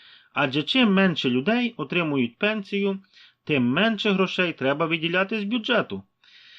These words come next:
Якось так, напевно, але це припущення,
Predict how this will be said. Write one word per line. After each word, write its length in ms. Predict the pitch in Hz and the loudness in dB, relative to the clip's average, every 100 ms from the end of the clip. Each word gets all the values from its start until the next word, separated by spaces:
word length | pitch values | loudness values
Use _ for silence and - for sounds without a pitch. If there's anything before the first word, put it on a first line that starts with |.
| - _ _ _ | -20 _ _ _
Якось 400 | - 240 285 277 | 0 0 0 -2
так, 240 | 294 240 | 0 0
напевно, 560 | 160 135 131 101 92 92 - | 0 0 0 0 -4 -10 -4
але 220 | 185 254 | 0 0
це 160 | 247 247 | 0 -2
припущення, 920 | 220 220 262 220 - 147 110 92 | 0 -2 0 -2 -2 -4 -4 -6